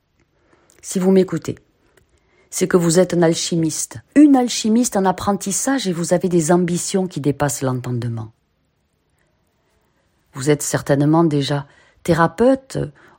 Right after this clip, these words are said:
ou accompagnante efficace ou thérapeute en devenir et vous souhaitez avoir un impact massif sur le monde. Beaucoup d'entre vous qui m'écoutent et qui sont abonnés proposent déjà des services transformationnels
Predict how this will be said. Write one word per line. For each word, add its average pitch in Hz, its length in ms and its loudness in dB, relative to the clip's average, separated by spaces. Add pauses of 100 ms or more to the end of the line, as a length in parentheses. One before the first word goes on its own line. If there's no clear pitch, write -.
(100)
ou 165 340 2
accompagnante 165 920 0
efficace 185 760 -6 (400)
ou 160 140 -2
thérapeute 160 580 0
en 165 80 2
devenir 151 640 -2 (460)
et 175 140 2
vous 160 140 -2
souhaitez 139 760 -4
avoir 127 320 -4
un 127 120 0
impact 127 460 -4
massif 127 420 -6
sur - 220 -10
le 117 80 -6
monde. 110 200 -10 (1700)
Beaucoup 214 340 0
d'entre 180 420 2
vous 160 180 -4
qui - 220 -6
m'écoutent 135 460 -4
et 131 40 -6
qui 131 140 -8
sont 147 260 -2
abonnés 135 460 -2
proposent 147 480 -2
déjà 139 360 0
des 143 120 -2
services 127 500 -6
transformationnels 151 1200 -4